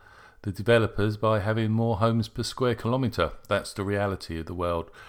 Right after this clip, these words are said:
Fantastic houses on the new developments. You go behind the Superstore, Wasaga Beach Village, really, really nice houses, modern, but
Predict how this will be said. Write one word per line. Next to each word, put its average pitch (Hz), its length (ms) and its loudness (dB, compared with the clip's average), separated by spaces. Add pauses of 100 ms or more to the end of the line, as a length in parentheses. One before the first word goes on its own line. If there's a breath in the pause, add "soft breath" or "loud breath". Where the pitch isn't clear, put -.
(320 loud breath)
Fantastic 123 560 4
houses 110 380 2
on 110 120 2
the 107 80 0
new 107 180 0
developments. 110 600 -2
You 101 60 -4
go 98 120 2
behind 101 340 2
the 98 60 -2
Superstore, 113 680 0
Wasaga 101 460 -2
Beach 101 260 -6
Village, 107 440 0
really, 104 560 2
really 104 320 0
nice 101 300 -2
houses, 98 600 -4
modern, 98 560 -2 (840 loud breath)
but 104 300 4